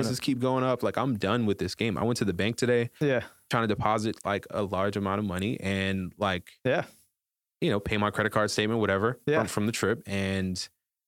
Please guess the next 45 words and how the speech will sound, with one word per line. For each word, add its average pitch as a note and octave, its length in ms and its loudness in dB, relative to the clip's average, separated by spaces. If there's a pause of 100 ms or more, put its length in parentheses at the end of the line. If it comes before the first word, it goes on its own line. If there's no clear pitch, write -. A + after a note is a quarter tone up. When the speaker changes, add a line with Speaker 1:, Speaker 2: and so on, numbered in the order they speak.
(420)
Speaker 1:
like, G2+ 260 0 (340)
the A2+ 60 0
bank's A#2+ 280 0
like, C3 140 0
"Oh, E3+ 140 4
no, E3+ 160 2
you D3+ 120 2
need F3+ 100 2
an C#3 80 2
appointment." G#2+ 560 -2 (960)
Speaker 2:
For A#2+ 60 2
what? D#3 280 0 (340)
Speaker 1:
To, B2+ 160 2
just - 220 0
to F#3 100 2
get A#2+ 200 2
in, B2+ 280 0
bro. F2 320 -2
Speaker 2:
<laughs> - 40 -2
Yeah, C3+ 220 2 (200)
yeah. B2 160 0 (140)
Speaker 1:
Like, B2 120 0
that's E3+ 200 0
unsettling. D#3 640 0
Speaker 2:
That's C#3+ 160 0
happened C3 240 0
to C3 60 -2
me B2+ 100 0
before. A#2+ 260 0
Speaker 1:
You A#2+ 80 2
know C#3 60 2
what C#3+ 40 2
Speaker 2:
Yeah. C#3 40 2
Speaker 1:
I'm C3+ 60 0
saying? D#3 300 2
Or, C3 120 2
Speaker 2:
Yeah. C3 60 2
Speaker 1:
or C3 160 4
just, B2+ 320 -4
like, C3+ 240 2
the, A2 200 4
the A2 180 2
idea G#2+ 320 2
of, F#2+ 100 -2
like, F2+ 340 -2